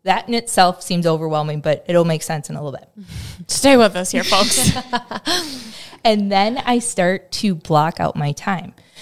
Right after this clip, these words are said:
Speaker 1: So I say I'm sleeping seven hours on average per night. And so I put that in on the top and the bottom, right? Like midnight to four thirty or five, and then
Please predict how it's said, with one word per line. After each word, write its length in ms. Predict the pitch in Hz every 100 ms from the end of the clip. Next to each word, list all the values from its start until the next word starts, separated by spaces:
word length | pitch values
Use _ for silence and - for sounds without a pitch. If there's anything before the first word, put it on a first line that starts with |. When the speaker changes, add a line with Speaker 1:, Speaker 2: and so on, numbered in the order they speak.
| - -
Speaker 1:
So 600 | - 196 170 156 143 - -
I 180 | 185
say 420 | 233 - 190 170 160
I'm 200 | 180 180
sleeping 600 | - 185 170 170 156 156
seven 360 | - 175 202
hours 320 | 175 165 160
on 160 | 156 156
average 440 | 156 147 151 143 -
per 120 | 151
night. 240 | 139 190 - _ _ _ _ -
And 180 | 170
so 140 | 151 156
I 80 | 151
put 240 | - 151
that 180 | 156 156
in 380 | 151 151 160 165 _ _ -
on 200 | 156 139
the 60 |
top 300 | 143 165 190
and 80 | 156
the 60 | 147
bottom, 300 | 147 151 151
right? 220 | 151 180
Like 220 | 151 -
midnight 460 | 160 160 160 160 -
to 340 | - 151 147
four 260 | - 170 151
thirty 460 | 156 151 147 147
or 160 | 147 143
five, 520 | - 143 143 147 147
and 160 | 147 143
then 220 | 143